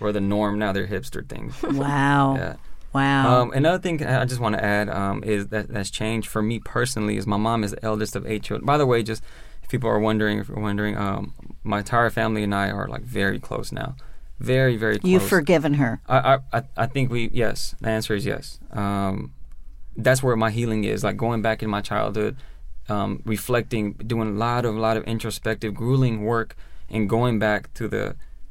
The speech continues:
Speaker 1: the root of my, um, behavior patterns or the way I process, uh, neglect and abandonment. I had to go back and understand the eight-year-old me, and then forgive, like, my mom, what she was experiencing, forgive my dad,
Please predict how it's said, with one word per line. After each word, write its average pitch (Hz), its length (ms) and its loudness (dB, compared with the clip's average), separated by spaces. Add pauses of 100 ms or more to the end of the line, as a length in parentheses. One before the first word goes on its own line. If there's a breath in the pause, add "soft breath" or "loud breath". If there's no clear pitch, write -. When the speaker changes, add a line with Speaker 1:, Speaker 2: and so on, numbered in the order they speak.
Speaker 1:
the 107 100 2
root 131 340 4
of 110 140 2
my, 110 460 2 (560)
um, 113 500 -2 (140)
behavior 135 380 2
patterns 113 440 2
or 107 260 -2
the 110 100 -2
way 117 180 2
I 104 40 0
process, 120 600 -2 (540 soft breath)
uh, 113 160 2
neglect 123 400 2
and 123 100 -2
abandonment. 113 600 2
I - 40 -4
had 123 160 -2
to - 40 -2
go 120 160 2
back 110 280 2
and 110 100 -2
understand 110 480 -2
the 107 100 -2
eight-year-old 110 440 0
me, 113 320 -2 (420 soft breath)
and 107 120 2
then 117 100 4
forgive, 120 400 2
like, 110 140 0
my 107 120 0
mom, 104 320 0
what 107 160 0
she 120 140 -2
was 113 140 -2
experiencing, 104 600 -4
forgive 107 300 -2
my 117 160 0
dad, 104 380 0